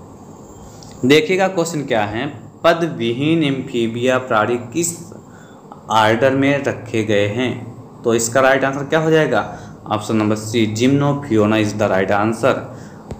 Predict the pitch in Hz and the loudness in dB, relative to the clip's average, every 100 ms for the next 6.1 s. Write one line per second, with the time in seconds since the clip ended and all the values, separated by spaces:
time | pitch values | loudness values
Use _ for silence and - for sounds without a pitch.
0 | - - - 143 160 156 131 - 131 127 | -16 -8 0 4 4 4 2 2 2 4
1 | 123 120 120 113 127 139 139 131 139 139 | 4 2 4 4 4 2 2 2 2 2
2 | 135 156 156 117 104 104 156 - 98 92 | 0 0 0 2 0 0 -6 -2 -2 0
3 | 90 95 98 98 98 98 - - 113 147 | -2 -2 -2 -4 -6 -10 -12 -2 2 4
4 | 147 147 151 156 160 165 175 - 123 123 | 4 2 0 0 -2 -4 -6 -2 0 2
5 | 156 147 - 110 110 110 107 123 113 101 | 2 0 0 -2 -2 -4 0 -2 -2 -6